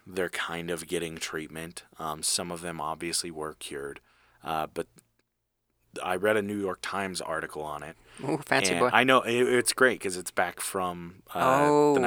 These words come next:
Speaker 1: nineteen
Speaker 2: found an
Speaker 1: thir-,
Speaker 2: old
Speaker 1: yeah,
Speaker 2: one.
Speaker 1: yeah,
Speaker 2: Oh, okay.
Speaker 1: old nineteen forties one.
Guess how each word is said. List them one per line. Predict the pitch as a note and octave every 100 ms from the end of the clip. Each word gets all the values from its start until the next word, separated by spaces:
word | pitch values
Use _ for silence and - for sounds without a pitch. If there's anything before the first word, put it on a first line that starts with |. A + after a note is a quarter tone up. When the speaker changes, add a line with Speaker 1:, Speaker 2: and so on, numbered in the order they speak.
| -
Speaker 1:
nineteen | - B2+
Speaker 2:
found | - C#3 C3
an | A#2+
Speaker 1:
thir-, | -
Speaker 2:
old | C3
Speaker 1:
yeah, | D3+ C3
Speaker 2:
one. | A2+
Speaker 1:
yeah, | A2+ C3+
Speaker 2:
Oh, | E3
okay. | E3 C3
Speaker 1:
old | A#2+
nineteen | A2 G#2 - G2
forties | - F#2+ G2 D#2
one. | C#2